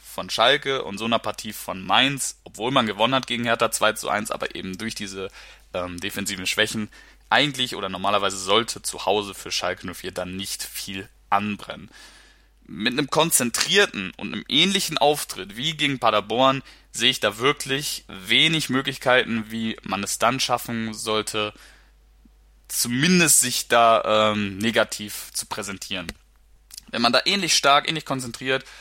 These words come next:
und mit ähnlich viel, ich will nicht sagen Aggressivität, aber auf jeden Fall mit ähnlich viel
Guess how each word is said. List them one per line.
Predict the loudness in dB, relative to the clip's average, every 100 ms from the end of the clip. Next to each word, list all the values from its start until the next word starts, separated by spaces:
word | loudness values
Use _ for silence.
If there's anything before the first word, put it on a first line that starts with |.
| -18
und | -2
mit | -2 2
ähnlich | 2 2 0
viel, | -4 2 2 0 -8 _ _ -20 -20 _ _ _ _ -12
ich | 0
will | 2
nicht | 4
sagen | 4 4
Aggressivität, | 2 2 0 -2 -2 -8 -4 -2 0
aber | 0 2
auf | 2 0
jeden | 0
Fall | 2
mit | 2 0
ähnlich | -2 -2 -4
viel | -4 -6